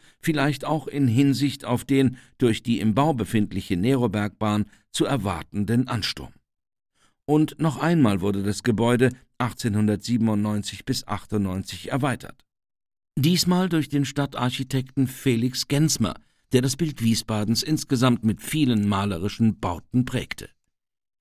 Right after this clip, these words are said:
Neunzehnhundertsechsundachtzig wurde das Haus Opfer einer Brandstiftung. Es verging einige Zeit, bis man schließlich bereit war, den gesamten Komplex abzureißen. Sieht man heute alte Postkarten,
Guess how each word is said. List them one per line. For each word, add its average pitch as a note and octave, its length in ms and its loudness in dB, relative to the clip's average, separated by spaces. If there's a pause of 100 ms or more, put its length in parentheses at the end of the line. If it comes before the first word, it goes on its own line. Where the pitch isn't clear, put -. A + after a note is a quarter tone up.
(540)
Neunzehnhundertsechsundachtzig D#3+ 1400 0 (200)
wurde C3 300 4
das A#2+ 220 -2
Haus G#2+ 320 0 (140)
Opfer F#2 440 -6
einer G#2 200 -2
Brandstiftung. F#2+ 640 -6 (760)
Es - 200 -2
verging D#3+ 340 2
einige G#2+ 340 0
Zeit, B2+ 300 0 (180)
bis C#3 180 0
man A2 220 2
schließlich A#2+ 460 0
bereit A2 360 2
war, G#2 180 0 (220)
den C3+ 120 6
gesamten G#2+ 540 -2
Komplex G2 500 -4
abzureißen. - 640 -10 (1160)
Sieht C3 320 2
man G2 280 0
heute C#3+ 380 2
alte B2+ 240 -6
Postkarten, C3+ 720 2